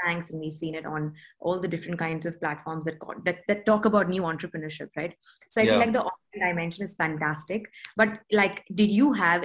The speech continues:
Speaker 1: any kind of, like, you know, when you were starting, did you have any mantra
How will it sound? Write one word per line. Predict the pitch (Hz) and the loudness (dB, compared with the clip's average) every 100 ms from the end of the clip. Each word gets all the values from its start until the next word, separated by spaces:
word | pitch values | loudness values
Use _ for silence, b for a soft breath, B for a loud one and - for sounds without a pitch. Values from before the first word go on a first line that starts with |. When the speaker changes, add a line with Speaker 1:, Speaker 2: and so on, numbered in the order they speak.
| - | -2
Speaker 1:
any | 175 190 | -4 -2
kind | 180 175 | -2 0
of, | 170 | 2
like, | 170 165 b b _ | 0 0 b b _
you | 202 | -2
know, | 175 165 | 0 0
when | 165 | 0
you | 170 | 0
were | 170 | 0
starting, | 170 156 170 | 0 -2 0
did | 170 170 | -2 0
you | 190 | 0
have | 196 | 0
any | 202 | 2
mantra | 196 151 156 160 | 2 2 -2 -4